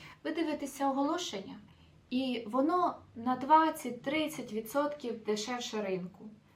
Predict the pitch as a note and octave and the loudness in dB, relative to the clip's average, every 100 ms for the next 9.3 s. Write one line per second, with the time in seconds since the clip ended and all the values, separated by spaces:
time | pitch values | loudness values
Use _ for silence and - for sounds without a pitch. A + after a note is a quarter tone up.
0 | - - _ - B3+ A#3 - D#3 - - | -20 -20 _ -2 2 2 0 -8 -14 -18
1 | - _ _ G#3 A3+ B3 E4+ - G#3 - | -20 _ _ -6 -2 0 -2 -2 -6 -6
2 | B3 - F#3+ F#3 F#3+ - G#3+ G3 - F#3+ | -8 -8 -10 -8 -10 -8 -8 -8 -10 -10
3 | F#3 E3+ F3 - - - - B3+ C#4+ - | -6 -6 -8 -18 -20 -18 -6 -2 -2 -2
4 | B3 A#3+ - - D4+ C4 A3 G3 F#3 F3 | -8 -10 -14 -6 -4 -2 -2 -4 -4 -6
5 | E3 D#3+ - - - C#4 C#4+ - D4 A#3+ | -8 -12 -14 0 6 8 8 4 2 0
6 | G3+ F3 F3+ F#3 - - - - - - | -2 -8 -10 -10 -10 -12 -20 -20 -20 -20
7 | - - G3 G3 C4+ C4+ D#4+ D#4+ C4+ A#3 | -8 -2 0 0 -2 0 0 -2 -2 0
8 | A3 G3 - G#3+ G#3 A3 A#3+ - F#3+ E3+ | 4 6 6 2 -2 -4 -6 -8 -10 -8
9 | F3+ - - | -8 -8 -14